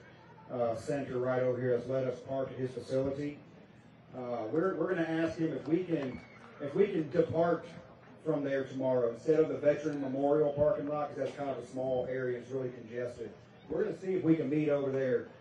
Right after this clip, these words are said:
Uh, go to take our border back dot com. I'll post it on there. It'll be on the X account, on the Telegram account. Uh, if, if you're questioning where we're gonna depart from, but we're gonna be leaving out of here at ten A M sharp, so get there early. And we're heading down to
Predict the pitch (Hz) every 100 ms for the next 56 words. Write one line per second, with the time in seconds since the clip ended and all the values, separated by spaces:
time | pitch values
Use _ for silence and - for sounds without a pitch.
0 | - - 131 120 175 - - 175 180 170
1 | 151 147 160 160 147 143 - 143 135 131
2 | 143 143 143 - - 131 - 156 151 160
3 | 156 143 143 143 131 131 147 139 139 143
4 | 143 143 143 143 139 139 135 120 139 139
5 | 135 131 131 120 135 127 127 127 - -
6 | - - 123 120 123 123 131 120 135 131
7 | 120 - 147 156 135 - 131 123 135 135
8 | 131 120 - 139 135 127 127 123 165 196
9 | 185 165 175 156 156 143 151 135 - 160
10 | 160 156 147 147 127 151 143 - 120 131
11 | 139 147 147 139 120 107 - - - -
12 | - - - - 135 151 160 160 151 147
13 | 143 131 127